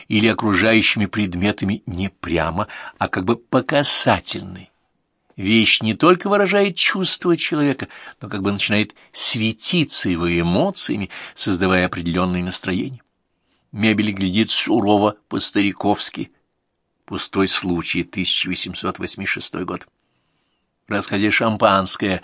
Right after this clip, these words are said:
тысяча восемьсот восемьдесят седьмой год. Стол... Серые стены, топорный диван. Кажется, всё до мельчайшей пылинки помолодело и повеселело в присутствии этого существа.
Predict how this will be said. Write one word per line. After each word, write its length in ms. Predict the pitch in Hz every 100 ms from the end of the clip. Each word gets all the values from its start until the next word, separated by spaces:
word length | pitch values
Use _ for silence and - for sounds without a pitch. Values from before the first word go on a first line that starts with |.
| - - - -
тысяча 480 | 107 - 101 - 104
восемьсот 520 | 95 98 101 104 95
восемьдесят 400 | 101 - 104 -
седьмой 380 | 104 98 95 98
год. 240 | 95 - - - - - -
Стол... 720 | - - - 143 147 139 113 - _ _ _ _ _ -
Серые 600 | - - 120 113 110 110
стены, 640 | - - 120 117 110 107
топорный 640 | - 110 - 113 104 107 95
диван. 540 | 90 101 98 101 95 - _ _ _ _ _
Кажется, 340 | - 98 87 98
всё 200 | - 107
до 100 | 90
мельчайшей 720 | 98 92 - 127 139 - 139
пылинки 500 | 147 135 135 117 117
помолодело 880 | - 123 107 101 101 90 92 214 208
и 140 | 196
повеселело 720 | 180 185 175 - 170 170 151 135 - -
в 60 |
присутствии 640 | - 135 - 131 - - 123
этого 220 | - 117
существа. 800 | - - - - 127 - 113